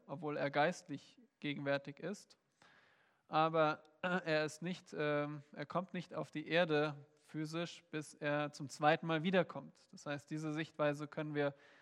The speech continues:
verwerfen. Aber was ist eigentlich mit dieser dritten Sichtweise, geistliche Gegenwart?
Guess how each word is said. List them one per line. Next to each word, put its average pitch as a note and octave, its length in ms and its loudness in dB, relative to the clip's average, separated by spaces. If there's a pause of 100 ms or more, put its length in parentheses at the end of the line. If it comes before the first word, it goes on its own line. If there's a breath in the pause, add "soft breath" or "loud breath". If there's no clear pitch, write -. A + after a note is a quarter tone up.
(380 loud breath)
verwerfen. D3+ 800 2 (840 soft breath)
Aber E3 220 -2
was G3+ 180 0
ist G3 120 -6
eigentlich E3+ 300 0
mit E3 140 -4
dieser D#3+ 240 2
dritten F#3 380 -2
Sichtweise, D3+ 840 -2
geistliche D#3+ 640 -6
Gegenwart? C#3 840 -4